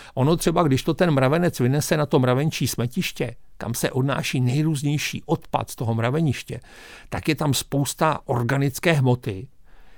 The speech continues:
a je tam spousta živin v té půdě. To znamená, rozdíl, jestli ten mravenec to nechá na místě,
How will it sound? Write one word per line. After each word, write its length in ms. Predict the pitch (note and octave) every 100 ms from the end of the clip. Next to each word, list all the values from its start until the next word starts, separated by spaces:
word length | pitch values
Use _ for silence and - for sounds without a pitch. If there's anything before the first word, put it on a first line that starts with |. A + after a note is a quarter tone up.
| - -
a 340 | A#2+ A2 A2
je 160 | A2+ A2
tam 180 | C3 B2+
spousta 440 | - C3+ A#2+ D#3+
živin 340 | A2 E3 D#3+ A2
v 100 | -
té 160 | G#2+
půdě. 340 | - A#2+ G#2+ G2+
To 140 | A#2
znamená, 500 | A2 A2+ C3+ D3 A#2+
rozdíl, 480 | A#2 D#3 D#3+ F#3 D3+
jestli 400 | A#2+ - D3+ C#3+
ten 180 | C#3+ B2
mravenec 500 | B2 C3 D#3 D#3 -
to 120 | C#3
nechá 360 | C3 - D3+
na 120 | C#3 B2+
místě, 480 | F3 - - C3+